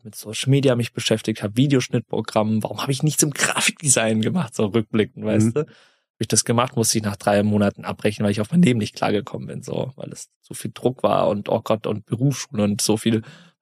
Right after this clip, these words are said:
Speaker 1: was ist, wenn's hier wieder anfängt, oh, mögen die mich, mögen die mich nicht, also so Paranoia auch geschoben.
Speaker 2: Ja.
Speaker 1: Dass das gar nicht so selbstverständlich war, dass ich mich selbstständig mach, vor allen Dingen mit so einem Thema, was
Speaker 2: Ja.
Speaker 1: ich jetzt hab.
Speaker 2: Ja, ja.
Speaker 1: So, gibt's
Speaker 2: Ein
Speaker 1: ja
Speaker 2: Brocken,
Speaker 1: nicht.
Speaker 2: also einen ziemlichen Brocken
Speaker 1: Ja,
Speaker 2: dann,
Speaker 1: genau,
Speaker 2: ja.
Speaker 1: also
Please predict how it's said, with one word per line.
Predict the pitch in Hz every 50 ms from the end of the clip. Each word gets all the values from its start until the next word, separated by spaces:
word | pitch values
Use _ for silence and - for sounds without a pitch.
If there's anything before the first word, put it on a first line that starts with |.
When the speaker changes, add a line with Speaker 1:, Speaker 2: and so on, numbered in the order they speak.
| _ _
Speaker 1:
was | 120 113
ist, | 107
wenn's | 117 110 110 - -
hier | - 117 113
wieder | 127 131 -
anfängt, | - 113 - 113 110 -
oh, | 113
mögen | 110 120 131 139 135 113
die | - 101
mich, | 104 110 -
mögen | 127 123 117 113
die | 104 107
mich | 110 107 107 110 110 -
nicht, | 123 127 131 127 -
also | 107 104 101
so | 101 107 107 107 107 107
Paranoia | - - 110 104 107 104 110 120 135 123
auch | - - - -
geschoben. | _ - - - - - - - 117 120 135 143 147 - _ _
Speaker 2:
Ja. | 113 113 107 113 - _ _ _
Speaker 1:
Dass | - 107
das | - 113 110 -
gar | - 101
nicht | 120 143 135
so | 151 160
selbstverständlich | 165 180 190 185 - - 196 - - 180 170 143 131 - 113 - -
war, | - 107 104
dass | 107 110 - -
ich | - 113 -
mich | - - 98 - -
selbstständig | - - 117 110 - - 107 101 101 - -
mach, | 101 101 104 - - _ _ _ _ _
vor | - -
allen | 104 101
Dingen | 104 101
mit | 104 101 101
so | - 107
einem | 107 107 104 101 -
Thema, | - 123 117 107 104 107 101 101
was | 104 107 117
Speaker 2:
Ja. | 131 131
Speaker 1:
ich | 127 -
jetzt | 110 107 - -
hab. | 107 107 110
Speaker 2:
Ja, | 110 113
ja. | 127 139 127 - - _ _ _ _ _
Speaker 1:
So, | 107 101 101 107 101 113 123 127 -
gibt's | - - 113 113 107
Speaker 2:
Ein | 107
Speaker 1:
ja | 127
Speaker 2:
Brocken, | 139 - - 110
Speaker 1:
nicht. | 101 90 -
Speaker 2:
also | 120 110 117
einen | 117 113 113
ziemlichen | - 135 127 123 120 127
Brocken | 123 139 131 110 98 104 101
Speaker 1:
Ja, |
Speaker 2:
dann, | 101 101
Speaker 1:
genau, | - 120 107 101
Speaker 2:
ja. | 98
Speaker 1:
also | 104 101 101 98 101